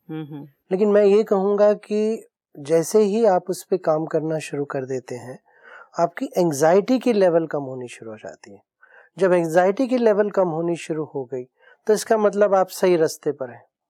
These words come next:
Speaker 2: जितनी देर आपने उसके ऊपर काम किया, वो धीरे-धीरे, शुरू में ज़रूर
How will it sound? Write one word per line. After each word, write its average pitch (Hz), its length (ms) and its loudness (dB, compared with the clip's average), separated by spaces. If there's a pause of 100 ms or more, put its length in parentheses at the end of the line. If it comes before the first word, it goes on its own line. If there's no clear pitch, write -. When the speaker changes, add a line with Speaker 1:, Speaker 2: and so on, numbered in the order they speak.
(160)
Speaker 2:
जितनी 233 320 -2
देर 214 220 2
आपने 202 300 0
उसके 196 280 -4
ऊपर 185 200 0
काम 165 300 0
किया, 139 360 -4 (760)
वो 202 160 4
धीरे-धीरे, 220 840 0
शुरू 233 320 2
में 254 160 4
ज़रूर 220 380 2